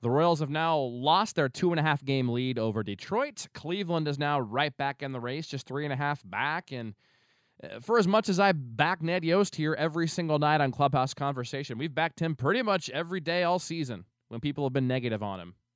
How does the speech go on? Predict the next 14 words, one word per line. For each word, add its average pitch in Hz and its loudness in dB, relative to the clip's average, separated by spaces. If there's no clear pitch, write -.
He 156 -4
was 165 -2
very 120 4
poor 101 -4
tonight. 82 -14
Very, 117 -2
very, 107 -2
very 110 -2
bad 101 -6
game 98 -8
managed 92 -10
by 87 -10
Ned 87 -12
Yost. 80 -16